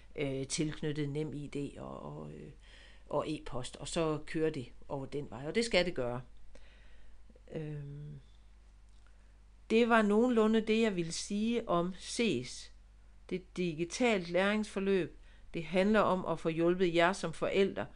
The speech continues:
til at håndtere, øh, de udfordringer, I får, og forstå barnet, de reaktioner, barnet har. Det er baseret på, eller det er re-, det er henvendt til forældre, der skal direkte skilles. Det er også muligt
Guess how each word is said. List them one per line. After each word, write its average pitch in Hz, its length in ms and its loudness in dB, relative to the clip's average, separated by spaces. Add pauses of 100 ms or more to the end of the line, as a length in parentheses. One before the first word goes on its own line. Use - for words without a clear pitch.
(180)
til 185 120 0
at 151 80 2
håndtere, 151 640 0 (580)
øh, 151 260 -2
de 156 160 -8
udfordringer, 175 600 4
I 147 100 -2
får, 175 320 4
og 143 100 -2
forstå - 640 2 (120)
barnet, 156 420 2 (420)
de 175 100 0
reaktioner, 160 640 0
barnet 156 400 0
har. 143 400 -4 (400)
Det 165 100 2
er 160 80 -2
baseret 160 560 4
på, 160 220 2
eller 139 140 0
det 151 180 0
er 139 60 0
re-, - 300 0
det 151 120 0
er 147 40 -2
henvendt 196 580 0
til 185 280 0 (380)
forældre, 147 460 -2
der 143 100 -6
skal 143 220 -8
direkte 196 540 0
skilles. 202 480 -2 (340)
Det 190 160 8
er 170 120 8
også 160 300 4
muligt 220 460 6